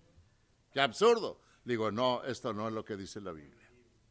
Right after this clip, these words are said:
Esto no es lo que dice la Biblia. La Biblia dice,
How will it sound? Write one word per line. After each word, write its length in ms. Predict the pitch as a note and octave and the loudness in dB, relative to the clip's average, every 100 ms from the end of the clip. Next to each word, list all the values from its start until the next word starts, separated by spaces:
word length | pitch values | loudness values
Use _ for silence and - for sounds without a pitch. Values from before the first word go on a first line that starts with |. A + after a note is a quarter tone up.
| _ _ _ _ _ - _ _ _ _ _ _ _ _ | _ _ _ _ _ -20 _ _ _ _ _ _ _ _
Esto 340 | G#2 - C3+ B2+ | -12 -6 -2 2
no 180 | D3 | 6
es 60 | F#3+ | 10
lo 180 | A3 G#3+ | 10 8
que 140 | G3+ | 6
dice 260 | F#3 E3 F3 | 6 4 4
la 140 | D3 | 2
Biblia. 340 | G#2+ F#2 F2+ G2 | 2 -4 -6 0
La 180 | A#2 | 2
Biblia 360 | B2+ D#3+ D#3+ D3+ | 4 2 4 4
dice, 440 | D#3 D3 D#3 C3 | 4 0 0 0